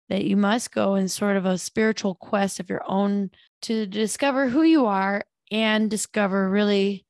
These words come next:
that you are the child of God, just like Jesus. Which also, now that I'm saying this all out loud to you, like, reading it, I was like,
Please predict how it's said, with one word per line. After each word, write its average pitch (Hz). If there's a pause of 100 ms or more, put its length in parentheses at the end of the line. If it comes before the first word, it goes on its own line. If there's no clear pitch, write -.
(300)
that 208
you 208
are 196
the 190
child 185
of 175
God, 185
just -
like 180
Jesus. - (500)
Which 277
also, 415 (420)
now 240
that 240
I'm 220
saying 226
this 208
all 202
out 180
loud 202
to 294
you, 294
like, 208
reading 226
it, 262
I 202
was 202
like, 196